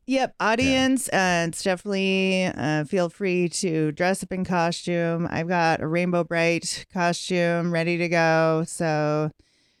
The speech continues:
Speaker 1: everyone else will be dressed up as well. So it'll be a lot of fun.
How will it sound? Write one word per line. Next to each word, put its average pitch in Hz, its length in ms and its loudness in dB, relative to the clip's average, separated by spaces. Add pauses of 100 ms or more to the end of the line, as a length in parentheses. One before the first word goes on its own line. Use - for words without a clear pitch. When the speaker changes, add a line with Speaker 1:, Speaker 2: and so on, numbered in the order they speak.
(280)
Speaker 1:
everyone 175 340 2
else 170 200 0
will 175 80 -4
be 170 100 -2
dressed 160 320 -2
up 160 140 -2
as 156 120 -8
well. 147 280 -2
So 151 420 -2
it'll 151 120 -2
be 156 100 0
a 156 60 0
lot 175 180 2
of 208 80 -2
fun. 196 640 2